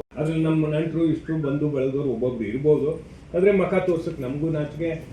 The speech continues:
ನೀವು ನೋಡಕ್ಕೂ ನಿಮಗೂ ನಾಚಿಕೆ ಅನ್ಕೊಂಡು ನಾನು ಬಿಟ್ಬಿಡ್ತಾ ಇದ್ದೀನಿ. ಆದ್ರೆ ಏಳು ಸಾವಿರ, ಏಳು ಲಕ್ಷದ ಮೂವತ್ತು ಸಾವಿರ ಜನ ಮಾನವ ಸಾಗಾಣಿಕೆಗೊಳಪಟ್ಟು ಸುಳ್ಳು ದಾಖಲೆಗಳನ್ನು ಸೃಷ್ಟಿಸಿಕೊಂಡು ಅಮೆರಿಕದಲ್ಲಿ ನೆಲೆಸಿದ್ರು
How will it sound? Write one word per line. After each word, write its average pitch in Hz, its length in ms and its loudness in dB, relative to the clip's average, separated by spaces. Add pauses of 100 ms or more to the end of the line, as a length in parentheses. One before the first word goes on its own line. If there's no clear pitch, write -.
(240)
ನೀವು 160 340 4
ನೋಡಕ್ಕೂ 170 260 2
ನಿಮಗೂ 143 320 2
ನಾಚಿಕೆ 123 340 -4
ಅನ್ಕೊಂಡು 117 260 -4
ನಾನು 107 160 -4
ಬಿಟ್ಬಿಡ್ತಾ 120 400 -2
ಇದ್ದೀನಿ. - 800 -4
ಆದ್ರೆ 208 680 8 (360)
ಏಳು 247 440 10
ಸಾವಿರ, 202 500 6
ಏಳು 226 320 8
ಲಕ್ಷದ 208 340 0
ಮೂವತ್ತು 202 580 4
ಸಾವಿರ 170 500 0
ಜನ 160 200 4 (440)
ಮಾನವ 175 340 4
ಸಾಗಾಣಿಕೆಗೊಳಪಟ್ಟು 156 1400 2 (280)
ಸುಳ್ಳು 196 320 8
ದಾಖಲೆಗಳನ್ನು 147 640 8
ಸೃಷ್ಟಿಸಿಕೊಂಡು 156 680 -2
ಅಮೆರಿಕದಲ್ಲಿ 147 760 2
ನೆಲೆಸಿದ್ರು 135 960 -2